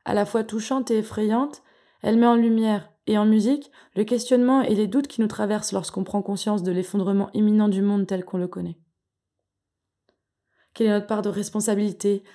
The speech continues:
Ai-je le droit d'être en colère ? Et maintenant, que puis-je faire ?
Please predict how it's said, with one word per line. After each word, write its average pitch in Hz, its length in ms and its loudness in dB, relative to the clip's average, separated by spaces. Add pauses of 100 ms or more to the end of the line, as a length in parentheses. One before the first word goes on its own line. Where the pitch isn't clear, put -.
(220)
Ai-je 214 140 0
le 220 60 4
droit 214 140 2
d'être 208 200 0
en 196 80 0
colère ? 202 420 0 (340)
Et 208 80 0
maintenant, 208 540 0 (160)
que 220 100 -2
puis-je 214 300 -4
faire ? 190 380 -8